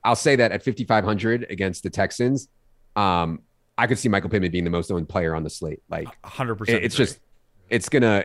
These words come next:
Speaker 1: it's just gonna fit so many lineup constructions that have J T or C M C. It's like, oh, I can have the number one receiver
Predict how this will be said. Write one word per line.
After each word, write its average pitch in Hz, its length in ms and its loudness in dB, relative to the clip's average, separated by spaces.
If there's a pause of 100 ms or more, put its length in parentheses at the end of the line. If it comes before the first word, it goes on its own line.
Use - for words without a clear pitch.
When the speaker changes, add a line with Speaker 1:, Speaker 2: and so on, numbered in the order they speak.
Speaker 1:
it's 104 160 -6
just - 140 -2
gonna 110 120 2
fit 107 240 0
so 107 220 0
many 92 220 0
lineup 90 260 0
constructions 90 540 -4
that 82 240 0 (240)
have 98 140 2
J 98 180 0
T 101 240 -4
or 85 40 0
C 95 200 -2
M 82 100 -2
C. 92 220 -2
It's - 100 -6
like, 95 140 -2
oh, 101 100 4
I 82 80 2
can 98 140 -4
have 87 240 -2 (220)
the 117 80 2
number 107 200 6
one 95 220 4
receiver 87 580 -2